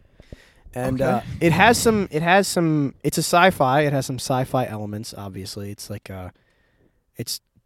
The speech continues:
Speaker 1: in, it's eight thousand years in the future, and there's intergalactic travel and stuff. Um, and shield technology has gotten so good that they don't need guns anymore. Uh, and there, but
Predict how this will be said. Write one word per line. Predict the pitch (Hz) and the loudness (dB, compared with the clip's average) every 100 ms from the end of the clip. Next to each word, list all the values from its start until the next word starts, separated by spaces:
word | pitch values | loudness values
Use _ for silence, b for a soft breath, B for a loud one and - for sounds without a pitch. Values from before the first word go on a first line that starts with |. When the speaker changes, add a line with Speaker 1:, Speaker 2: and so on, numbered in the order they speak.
| - | -8
Speaker 1:
in, | 139 127 120 | -6 -6 -6
it's | 131 - | -8 -4
eight | 156 - | -4 -2
thousand | 156 147 147 | 2 2 2
years | 135 135 | -2 -2
in | 123 | -4
the | |
future, | - 123 120 117 113 110 | -4 -2 -2 -2 -2 -4
and | 110 107 104 101 - | -8 -8 -8 -10 -8
there's | 107 - | -8 -8
intergalactic | 120 123 117 110 - 131 | -10 -8 -6 -8 -10 -8
travel | 120 107 107 | -6 -6 -8
and | 104 | -10
stuff. | - 104 98 - b b b b b | -8 -8 -10 -14 b b b b b
Um, | 104 98 92 90 90 _ _ _ _ - | -10 -8 -8 -10 -12 _ _ _ _ -12
and | 113 104 101 - _ | -10 -10 -12 -18 _
shield | - - 135 127 123 - | -10 -2 0 0 -2 -6
technology | - 120 123 113 110 110 107 | -8 -8 -8 -6 -6 -6 -6
has | 107 107 | -8 -8
gotten | 104 107 | -10 -10
so | - 104 104 | -8 -6 -6
good | 101 95 | -8 -10
that | 98 | -12
they | 98 | -12
don't | 98 | -10
need | 95 95 | -12 -12
guns | 92 92 92 | -10 -10 -10
anymore. | 92 92 90 90 87 b b b b b b - | -12 -12 -12 -12 -14 b b b b b b -16
Uh, | 95 85 80 85 _ _ _ _ _ _ - | -14 -12 -12 -14 _ _ _ _ _ _ -8
and | 147 151 | -2 4
there, | 160 139 | 4 2
but | 131 151 | -6 -6